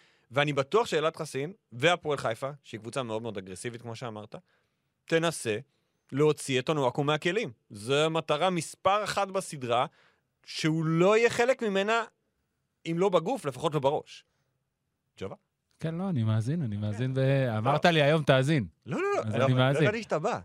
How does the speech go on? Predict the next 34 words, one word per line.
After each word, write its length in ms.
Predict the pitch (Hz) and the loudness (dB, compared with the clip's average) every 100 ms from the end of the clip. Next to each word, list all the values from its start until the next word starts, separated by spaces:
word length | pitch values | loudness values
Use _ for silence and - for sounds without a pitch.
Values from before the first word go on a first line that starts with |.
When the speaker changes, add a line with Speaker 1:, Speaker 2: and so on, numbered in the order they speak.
| - | 0
Speaker 2:
אוקיי, 300 | 127 - 92 | 0 0 -4
אז 200 | - 117 | -2 -2
בואו 220 | 117 151 156 | 2 4 4
נתחיל 300 | 139 - 131 | 2 2 2
מג'יימס 400 | 113 120 113 107 | 2 2 2 0
אניס. 200 | 98 - | -2 0
קודם 180 | 185 | 2
כל, 160 | 196 180 | 4 4
ג'יימס 320 | 143 156 139 | 4 2 2
אניס, 400 | 156 151 135 - - _ - - | 2 2 0 -6 -18 _ -20 -12
נתחיל 380 | 117 113 - 147 127 | -6 -4 0 0 4
בחיובי, 880 | 120 113 107 - 110 104 120 135 131 _ _ _ | 4 4 0 0 0 2 2 2 -2 _ _ _
באמת 200 | 101 139 151 | 0 2 2
שלושה 280 | 127 147 | 2 2
משחקים 360 | 139 - 123 131 | 0 0 -2 0
אחרונים, 300 | 113 123 131 | 0 0 0
כולל 180 | 117 117 | 2 2
עשרים 220 | 110 120 | 0 -2
ואחת 140 | 113 117 | -2 -2
נקודה 240 | 107 113 | 0 -2
שלוש 260 | 110 107 104 | 0 -2 -2
נקודות 260 | 98 107 | 0 0
בממוצע 500 | 104 101 98 92 135 | 2 0 0 0 0
מול 200 | 123 107 | 2 0
הפועל 240 | 98 117 110 | 0 2 2
ירושלים 540 | 104 101 104 104 98 | 2 0 0 0 0
בחוץ. 340 | 92 - 131 - | -2 0 -2 -2
אתם 100 | 92 | -6
זוכרים 280 | 98 120 | -4 -2
את 60 | 113 | 0
המשחק 320 | 110 - 113 | -2 -4 -6
הזה, 120 | 101 | -4
הזכרתם 420 | 98 - 123 120 120 | -4 -2 0 2 0
אותו, 280 | 113 127 | 2 2